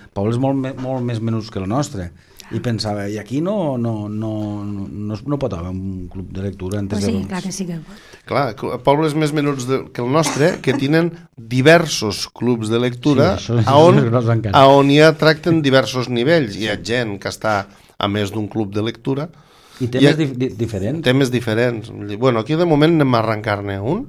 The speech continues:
Speaker 1: Sí.
Speaker 3: a veure què tal
Speaker 1: Ja
Speaker 3: va.
Speaker 1: veurem, ja veurem.
Speaker 3: A, a veure, a Malacales llegeix molt,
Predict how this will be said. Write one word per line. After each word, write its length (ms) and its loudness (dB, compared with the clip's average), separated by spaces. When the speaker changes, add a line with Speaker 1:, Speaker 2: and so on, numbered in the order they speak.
Speaker 1:
Sí. 140 -8
Speaker 3:
a 140 -2
veure 240 2
què 140 -2
tal 120 2
Speaker 1:
Ja 60 6
Speaker 3:
va. 180 6
Speaker 1:
veurem, 300 2
ja 140 -6
veurem. 280 -4
Speaker 3:
A, 120 6
a 200 2
veure, 140 6
a 40 2
Malacales 520 0
llegeix 320 -4
molt, 280 -8